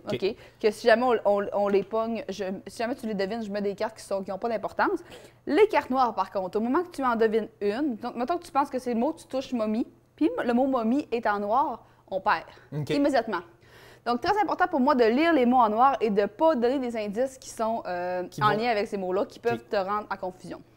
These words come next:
Speaker 1: Ok, donc, faut pas que je me trompe dans les, les, les mots que tu essaies de me faire deviner. Ah, comment on les fait deviner, ces mots-là ? À quoi ça
Speaker 2: En,
Speaker 1: ressemble ?
Speaker 2: en fait, j'ai le droit de dire seulement un mot.
Speaker 1: Ok.
Speaker 2: Euh, mettons que j'aurais dans les mots, euh, maison puis porte.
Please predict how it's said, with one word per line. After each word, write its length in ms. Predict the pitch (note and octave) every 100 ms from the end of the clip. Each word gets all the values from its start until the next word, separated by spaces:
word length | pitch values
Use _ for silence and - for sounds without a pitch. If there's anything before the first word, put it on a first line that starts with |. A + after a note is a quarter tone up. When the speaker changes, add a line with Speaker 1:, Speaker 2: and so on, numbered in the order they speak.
| _ _ -
Speaker 1:
Ok, 120 | A2+
donc, 160 | B2 A#2+
faut 120 | D3+
pas 220 | - G#3
que 120 | F#3+ D3
je 60 |
me 100 | D3+
trompe 360 | C#3 D3 D#3+ C#3+
dans 280 | C#3+ D3 C#3+
les, 240 | C3 A#2
les, 220 | A2 A2+
les 140 | A#2+ D3
mots 100 | F3+
que 60 |
tu 60 | -
essaies 180 | C3+ -
de 80 | B2
me 60 |
faire 120 | B2+
deviner. 280 | B2 G#2 G#2 D3
Ah, 100 | D3+ - - -
comment 280 | F#3 A3 F3+
on 80 |
les 140 | C#3 D3
fait 180 | - D#3+
deviner, 320 | C3 B2+ E3+
ces 140 | -
mots-là ? 300 | B2+ A2+ B2+
À 40 | E3+
quoi 140 | F#3
ça 60 | G3+
Speaker 2:
En, 20 |
Speaker 1:
ressemble ? 260 | G#3 D3 F3+
Speaker 2:
en 40 |
fait, 160 | G#3 F4 -
j'ai 120 | A3+
le 40 |
droit 160 | G#3+ D4+
de 60 | C#4
dire 120 | E4+
seulement 300 | D#4+ A#3+ C#4+ -
un 160 | D#4 C#4+
mot. 180 | G3 - - _ _ -
Speaker 1:
Ok. 80 | A2+
Speaker 2:
Euh, 100 | G3+
mettons 260 | G#3+ -
que 60 | G4
j'aurais 240 | A#3 A#3
dans 160 | B3+ G#3
les 160 | G3 G3
mots, 240 | A#3 C4+
euh, 200 | G3 F#3
maison 500 | G3 G3+ G3 G3 C4
puis 140 | B3 G3
porte. 500 | - F#3 - -